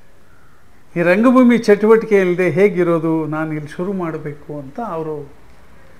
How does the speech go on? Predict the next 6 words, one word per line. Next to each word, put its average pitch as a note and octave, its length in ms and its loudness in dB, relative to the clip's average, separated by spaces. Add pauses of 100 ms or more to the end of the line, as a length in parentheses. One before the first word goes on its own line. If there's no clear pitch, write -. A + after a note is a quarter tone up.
(800)
ತಡಕಾಟದಲ್ಲಿದ್ದರು. D#3 1040 -6 (920)
ನಮ್ಮ G3 140 -4
ಕ್ಯಾಮ್ರಾಮನ್ A3 640 -2
ಗೌರಿಶಂಕರ್, G3 680 2 (1500)
ಅಂದರೆ D#3+ 180 -10
ನಮ್ಮ D3+ 260 -10